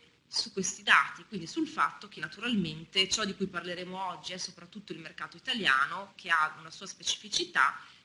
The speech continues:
mentre ogni mercato invece ha dei dati assolutamente diversi. Cosa succede in Italia?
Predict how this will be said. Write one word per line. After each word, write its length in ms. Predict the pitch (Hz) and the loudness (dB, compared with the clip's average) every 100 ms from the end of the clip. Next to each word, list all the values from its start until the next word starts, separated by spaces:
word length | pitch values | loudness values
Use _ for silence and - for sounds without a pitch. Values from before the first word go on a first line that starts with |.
| - | 2
mentre 420 | 226 160 180 190 | 4 4 -2 -4
ogni 220 | 160 175 | -4 -2
mercato 580 | 202 196 170 135 147 170 | -2 0 2 0 0 -10
invece 420 | 170 147 151 180 | -14 -10 -4 2
ha 100 | 151 | 2
dei 200 | 151 170 | 0 -2
dati 420 | 151 127 - 165 | 2 2 0 -14
assolutamente 720 | 147 - 160 156 151 143 143 | -10 -10 -12 -18 -18 -18 -18
diversi. 560 | 143 139 - - - - _ _ _ _ _ _ _ _ _ _ _ _ _ _ _ _ _ _ _ - - _ _ | -20 -16 -16 -16 -16 -16 _ _ _ _ _ _ _ _ _ _ _ _ _ _ _ _ _ _ _ -16 -16 _ _
Cosa 240 | - 415 349 | -4 0 0
succede 500 | 196 - - 151 165 | 0 2 4 6 4
in 120 | 170 | 0
Italia? 580 | 175 151 131 139 143 | 4 4 4 2 0